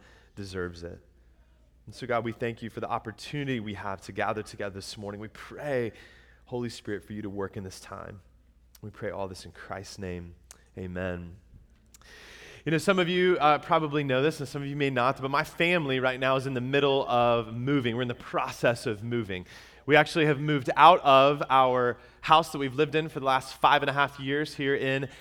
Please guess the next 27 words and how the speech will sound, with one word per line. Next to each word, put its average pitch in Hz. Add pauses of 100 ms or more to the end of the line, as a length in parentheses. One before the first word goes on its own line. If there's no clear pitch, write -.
(220)
Fairfax, 143 (180)
uh, 127
but 135
we 151
haven't 151
yet 151
moved 147
into 135
the 120
place 131
we're 117
going 175
to 156
be 127
living, 123
which 127
is 123
actually 143
only 143
one 139
street 156
over 135
from 147
where 135
we 123
currently 131
live. 117